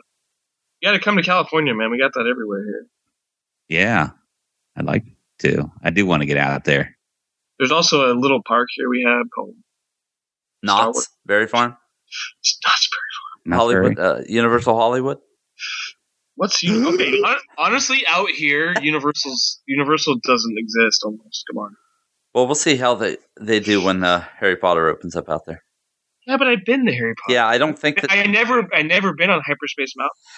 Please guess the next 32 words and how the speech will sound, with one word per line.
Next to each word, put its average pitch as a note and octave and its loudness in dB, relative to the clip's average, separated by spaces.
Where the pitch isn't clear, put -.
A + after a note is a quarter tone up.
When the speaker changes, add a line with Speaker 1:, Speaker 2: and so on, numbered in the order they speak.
Speaker 3:
Well, C#3 2
and C#3 2
I, C#3 4
yeah, A#2+ 2
if G2 -6
you A#2+ -10
guys C3+ 0
don't G#2+ -2
have G2+ 2
Diagon E2+ 2
Alley, E2+ 2
I D#2+ 0
can E2+ -12
still F2+ -4
people, E2+ -8
still - 0
see E2 -4
people D#2+ -4
wanting D2 -2
to D#2+ -8
head D#2+ 2
to F#2 0
the D#2+ 4
East D#2+ 2
Coast. D2+ 0
So F#2 0
we'll C#3 0
see. G2 2
Well, A#2 0
okay. A2 -2
Anyway, A#2+ 2
Roy, B2+ 0